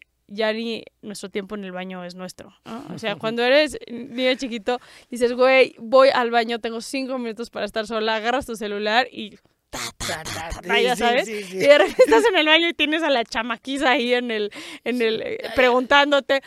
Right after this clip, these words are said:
Speaker 1: "¿Cuánto te vas a tardar?". <laughs> Este, ¿no? Cualquier mamada. Y es como, "Ah, eran mis cinco
Speaker 2: Sí, sí,
Speaker 1: minutos de
Speaker 2: sí, sí.
Speaker 1: libertad". Pero yo, por ejemplo,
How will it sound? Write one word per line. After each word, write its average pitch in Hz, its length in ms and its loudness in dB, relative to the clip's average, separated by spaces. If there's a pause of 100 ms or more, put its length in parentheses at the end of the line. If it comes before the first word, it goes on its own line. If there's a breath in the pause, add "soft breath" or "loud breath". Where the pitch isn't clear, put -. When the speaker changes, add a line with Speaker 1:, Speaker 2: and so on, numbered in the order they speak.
(180 loud breath)
Speaker 1:
"¿Cuánto 311 260 4
te 285 120 2
vas 285 160 0
a 302 80 -2
tardar?". 277 600 0
<laughs> 311 220 -6
Este, 339 400 6
¿no? 302 160 2 (120)
Cualquier 311 360 2
mamada. 370 460 4 (320 loud breath)
Y 302 80 0
es 349 100 -4
como, 392 320 -2 (100)
"Ah, 392 400 6
eran 370 220 2
mis 349 140 -2
cinco 339 280 -2
Speaker 2:
Sí, 339 60 -4
sí, 311 60 -4
Speaker 1:
minutos 285 400 0
de 285 80 2
Speaker 2:
sí, 262 40 2
sí. 254 60 -4
Speaker 1:
libertad". 247 460 -2 (340 loud breath)
Pero 277 160 8
yo, 311 180 2
por 320 120 -4
ejemplo, 262 480 -4